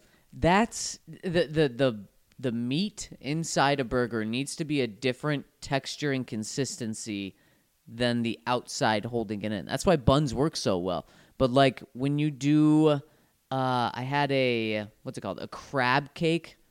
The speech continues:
burger once, and it's just kinda the same mushy texture as the bun, and it didn't really work. And I just think the macaroni may be similar texture.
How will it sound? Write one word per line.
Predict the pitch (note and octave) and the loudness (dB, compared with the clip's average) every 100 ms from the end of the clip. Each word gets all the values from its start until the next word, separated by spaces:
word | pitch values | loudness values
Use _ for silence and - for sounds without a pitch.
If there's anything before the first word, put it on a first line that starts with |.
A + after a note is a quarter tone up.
| _ | _
burger | - E3+ F3+ F#3+ | 0 2 4 4
once, | F#3 G3 A3 - - _ _ _ | 4 2 2 -2 -12 _ _ _
and | - | -4
it's | F#3 | -4
just | - D#3 | -4 -8
kinda | A3 B3+ | -6 -4
the | E3 | -2
same | B2 - F3+ F#3 G3 F#3+ C#3 | -4 -4 0 4 4 2 0
mushy | B2+ D#3 F#3 - F#3+ | -2 0 -2 -2 -6
texture | F3+ - G3 - - G3+ G3+ G#3 - | -6 -6 -6 -6 -2 2 2 2 2
as | F#3+ F3+ | -2 0
the | F3+ | -4
bun, | E3+ G#3+ A3 A3+ A3 _ _ | 2 4 4 2 -2 _ _
and | D3+ | -4
it | F3+ | -2
didn't | A3 | 2
really | A3 E3+ | 2 2
work. | A2+ F2+ - - _ _ - | 0 -4 -8 -20 _ _ -2
And | E3+ | 0
I | |
just | G3 G3 | 0 0
think | A3 | -2
the | F3+ | 0
macaroni | C#3+ E3 F3 D#3+ D#3 E3+ E3+ E3 | 0 -2 0 0 0 0 -2 -4
may | D3 D#3+ | -2 -2
be | D#3+ E3+ E3+ | -2 -2 -2
similar | D#3+ - F3 E3+ C#3+ | -4 -6 -4 -2 -4
texture. | - G3 - - - | -8 -10 -10 -10 -10